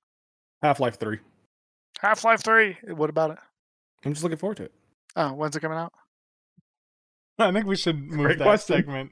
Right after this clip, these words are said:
Speaker 3: I think we should move that segment to another podcast. <laughs>
Speaker 2: Okay. Shy, final
Speaker 1: Take
Speaker 2: thoughts?
Speaker 1: us.
Speaker 2: Hmm? Hmm.
Speaker 1: Saying, take us away.
Speaker 3: Go Kraken.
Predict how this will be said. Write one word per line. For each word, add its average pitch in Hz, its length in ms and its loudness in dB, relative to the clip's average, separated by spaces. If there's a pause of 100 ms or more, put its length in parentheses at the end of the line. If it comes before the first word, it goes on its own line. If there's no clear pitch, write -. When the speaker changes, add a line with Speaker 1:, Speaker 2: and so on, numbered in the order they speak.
Speaker 3:
I 147 40 -6
think 170 100 -4
we 180 60 -6
should 160 100 -8
move 151 80 -4
that 135 160 -2
segment 135 360 -6
to 156 60 -6
another 135 320 -6
podcast. - 460 -4 (340)
<laughs> 185 300 -4 (720)
Speaker 2:
Okay. 214 840 -10 (1120)
Shy, 175 260 6
final 170 220 4
Speaker 1:
Take 185 140 6
Speaker 2:
thoughts? 147 160 2
Speaker 1:
us. - 80 -14 (920)
Speaker 2:
Hmm? 202 120 -4 (1600)
Hmm. 160 160 -6 (140)
Speaker 1:
Saying, 131 120 2
take 123 120 2
us 120 120 0
away. 123 200 2 (480)
Speaker 3:
Go 160 120 4
Kraken. 156 420 4